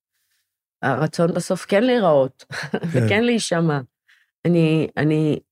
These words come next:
Speaker 1: אני התחבאתי, אני פחדתי לשאול כמה עולה, ב-, אני פחדתי מאינטראקציה מאנשים.
Speaker 2: ו-, והעולם שהבנות שלך גדלו לתוכו הוא כבר יותר טוב?
Speaker 1: הוא יותר,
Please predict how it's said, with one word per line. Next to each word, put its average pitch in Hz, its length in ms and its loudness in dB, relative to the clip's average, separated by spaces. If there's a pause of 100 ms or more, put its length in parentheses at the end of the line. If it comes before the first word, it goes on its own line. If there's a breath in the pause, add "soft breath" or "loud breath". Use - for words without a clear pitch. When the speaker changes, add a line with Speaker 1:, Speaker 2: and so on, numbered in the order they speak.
Speaker 1:
אני 147 220 0
התחבאתי, 151 920 -2
אני 160 100 -6
פחדתי 165 460 -6
לשאול 202 420 -4
כמה 196 220 -2
עולה, 190 100 -2
ב-, 180 60 -4
אני 175 280 -2
פחדתי 170 420 -6
מאינטראקציה 262 680 -6
מאנשים. - 480 -8
Speaker 2:
ו-, 147 260 0
והעולם 139 760 2
שהבנות 143 600 2
שלך 139 280 0
גדלו 127 320 2
לתוכו 131 340 0
הוא 127 120 2
כבר 123 200 -2
יותר 123 360 0
טוב? 190 360 -2 (540)
Speaker 1:
הוא 170 120 2
יותר, 196 360 2